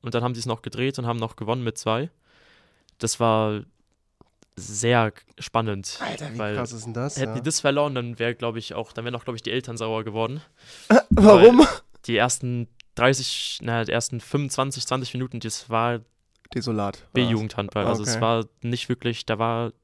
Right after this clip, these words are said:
Speaker 1: kein Plan dahinter.
Speaker 2: Okay, okay, okay. Ja, und ist das die Quali für die erste Eigengruppe
Speaker 1: Ähm,
Speaker 2: oder für die zweite?
Speaker 1: für die zweite.
Speaker 2: Für die zweite.
Speaker 1: Ja.
Speaker 2: Das ist ja jetzt ganz neues
Speaker 1: Ja,
Speaker 2: System,
Speaker 1: das
Speaker 2: ne? Ich bin da noch nicht,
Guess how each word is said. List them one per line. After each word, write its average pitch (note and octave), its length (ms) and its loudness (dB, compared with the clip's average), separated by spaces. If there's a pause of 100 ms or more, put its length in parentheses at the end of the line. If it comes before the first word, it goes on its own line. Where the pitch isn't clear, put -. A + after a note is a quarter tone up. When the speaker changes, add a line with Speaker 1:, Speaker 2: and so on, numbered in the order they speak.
(120)
Speaker 1:
kein A#2+ 180 -2
Plan A#2+ 240 0
dahinter. G#2 400 -6
Speaker 2:
Okay, C3 400 -4
okay, B2+ 240 -6
okay. B2+ 240 -8 (480)
Ja, B2+ 140 2
und A#2+ 260 0
ist - 220 -6
das - 140 -4
die - 100 -6
Quali D3 320 -2
für D3+ 160 -4
die C3+ 160 -2 (800)
erste E3 340 0
Eigengruppe G3 380 2
Speaker 1:
Ähm, G3 60 6
Speaker 2:
oder F3+ 100 4
für D#3 60 -4
die D3 60 -4
zweite? A2 440 -2
Speaker 1:
für - 120 -2
die A#2 120 -4
zweite. G#2+ 360 -2
Speaker 2:
Für G2 80 -8
die A#2+ 100 -6
zweite. G#2+ 440 -6 (240)
Speaker 1:
Ja. - 60 -12
Speaker 2:
Das A#2 140 -4
ist - 40 -4
ja D3 80 2
jetzt - 320 -4
ganz C#3+ 260 0
neues B2+ 280 0
Speaker 1:
Ja, B2+ 60 -4
Speaker 2:
System, G#2 380 0
Speaker 1:
das A#2 260 -2
Speaker 2:
ne? A2+ 40 -4
Ich - 160 -8
bin B2 160 -6
da A#2+ 80 -4
noch A#2+ 220 -6
nicht, - 340 -6